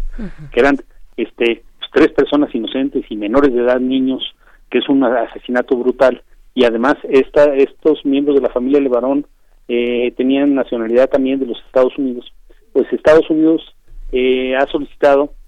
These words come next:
Speaker 2: pues, participar en las investigaciones y han ingresado a México agentes del F B I, una gran cantidad de agentes del F B I con todo su equipo apoyando a la familia Levarón, incluso se han hospedado en el, en la población de La Mora, en Chihuahua, eh, perdón, en Sonora,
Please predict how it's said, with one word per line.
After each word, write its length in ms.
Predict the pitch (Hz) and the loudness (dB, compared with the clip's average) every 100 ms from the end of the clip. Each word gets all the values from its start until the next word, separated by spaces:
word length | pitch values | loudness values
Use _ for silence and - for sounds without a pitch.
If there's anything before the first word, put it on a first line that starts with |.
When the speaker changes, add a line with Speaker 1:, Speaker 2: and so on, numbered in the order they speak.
| - - | -20 -16
Speaker 2:
pues, 180 | - 107 - | -6 -6 -6
participar 420 | - - - 123 135 | -6 -6 -4 -2 0
en 80 | |
las 160 | 135 - | -2 -4
investigaciones 720 | 139 - 156 160 160 143 147 - | -10 -6 0 0 2 0 0 -2
y 160 | 131 | -4
han 160 | 127 139 | -2 0
ingresado 580 | 151 135 - 135 143 139 | -2 -2 0 2 2 0
a 60 | |
México 520 | 123 139 - - 143 - - - - | -4 -8 -10 -8 -8 -8 -20 -20 -12
agentes 420 | 113 - 135 139 127 | -8 -4 -4 -2 -2
del 140 | 135 | 0
F 160 | 135 143 | 2 2
B 140 | 139 | 2
I, 120 | 135 | 0
una 160 | 135 127 | -2 -2
gran 200 | 117 165 | 0 0
cantidad 380 | 165 147 143 143 | -2 -2 2 2
de 80 | 135 | 0
agentes 280 | - 135 - | -4 -12 -8
del 140 | 131 | -6
F 180 | 131 143 | -2 0
B 160 | 135 135 | 0 0
I 120 | 135 | -2
con 180 | - 113 | -8 -10
todo 220 | 127 127 | -8 -8
su 120 | - | -4
equipo 440 | 135 - - 127 - _ - - - | -4 -4 -6 -6 -6 _ -20 -20 -8
apoyando 440 | 113 123 127 135 | -4 -2 0 0
a 60 | 123 | -2
la 80 | |
familia 320 | - 120 123 127 | -4 -6 -4 -2
Levarón, 420 | 131 131 143 139 | 2 2 0 -2
incluso 560 | 127 - 135 196 - 156 | -4 0 2 2 2 0
se 100 | 135 | 2
han 300 | - 151 160 - - - | 2 0 -2 -10 -20 -16
hospedado 720 | - 120 - 113 131 180 165 | -4 -4 0 2 4 4 4
en 100 | 131 | 0
el, 300 | 123 113 113 | -6 -6 -8
en 180 | 131 120 | -8 -8
la 140 | 113 107 | -8 -8
población 500 | - 117 107 131 131 | -4 -4 -2 -4 0
de 200 | 135 127 | 0 0
La 120 | 127 | 0
Mora, 440 | 147 147 139 147 | 2 2 0 -6
en 280 | 127 117 113 | -8 -10 -12
Chihuahua, 600 | - 120 147 131 147 147 | -6 2 2 4 -2 -2
eh, 100 | 127 | -6
perdón, 320 | 120 123 135 | -2 0 2
en 100 | 127 | -2
Sonora, 440 | - 120 151 143 | -6 -2 0 0